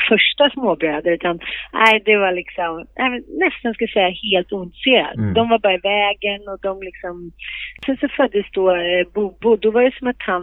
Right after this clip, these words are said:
Speaker 1: ville liksom ta revansch på allt det där, så att han ville <laughs> visa sig liksom på
Speaker 2: Ja.
Speaker 1: styva linan som uppfostrare och liksom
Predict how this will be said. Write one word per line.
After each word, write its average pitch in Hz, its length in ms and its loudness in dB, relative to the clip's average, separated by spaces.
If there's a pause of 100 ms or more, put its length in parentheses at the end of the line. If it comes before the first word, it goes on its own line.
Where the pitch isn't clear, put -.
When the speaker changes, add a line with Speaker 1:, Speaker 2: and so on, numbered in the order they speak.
(120)
Speaker 1:
ville 180 160 0
liksom 175 580 -4 (360)
ta 202 200 4
revansch 196 760 0
på 196 80 -4
allt 302 380 0
det 196 60 -10
där, 147 220 -6
så - 100 -12
att - 80 -10
han 208 140 0
ville 233 160 0 (460)
<laughs> - 460 -2
visa 220 520 2
sig 208 200 6
liksom 190 260 -2
på 220 80 0
Speaker 2:
Ja. 214 60 2
Speaker 1:
styva 196 180 4
linan 190 420 0
som 180 200 -6
uppfostrare 170 920 2
och 170 80 4
liksom 165 420 -4